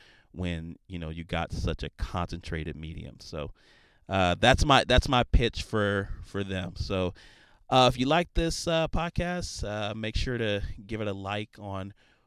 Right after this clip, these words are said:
whatever you listen to it on. You know, I am on iTunes as well, on Spotify, and I'm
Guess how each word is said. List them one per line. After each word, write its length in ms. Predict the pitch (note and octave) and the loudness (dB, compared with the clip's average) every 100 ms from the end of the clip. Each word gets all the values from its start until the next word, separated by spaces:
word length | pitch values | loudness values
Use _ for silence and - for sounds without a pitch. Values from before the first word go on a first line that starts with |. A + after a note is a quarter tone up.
| _ | _
whatever 320 | - F#2+ G2+ G2 | -4 0 0 -2
you 100 | F#2 | -6
listen 300 | - G#2 G2 | -8 -8 -8
to 280 | - G2+ | -4 -2
it 140 | G2 - - | -4 -6 -10
on. 420 | G2 G#2 B2 D#3+ - - | -6 -4 -4 -4 -6 -10
You 120 | - F#2+ | -12 -10
know, 200 | F2+ F2+ | -8 -8
I 160 | F2 F#2 | -6 -6
am 140 | F2+ - | -6 -8
on 340 | F2+ F2+ F2+ - | -6 -6 -6 -8
iTunes 420 | F2 F2+ - F#2+ G2 | -8 -6 -8 -8 -10
as 140 | - | -8
well, 320 | A#2 D#3+ E3+ - _ _ _ _ - | -2 -2 -4 -8 _ _ _ _ 0
on 220 | E3+ G3 | 2 2
Spotify, 920 | - - G2 F#2+ - F#2 F#2+ F#2 F2 - | -2 -2 -2 -2 -4 -4 -2 -2 -2 -4
and 340 | F#2 G#2 | -6 -4
I'm 60 | G#2 | -4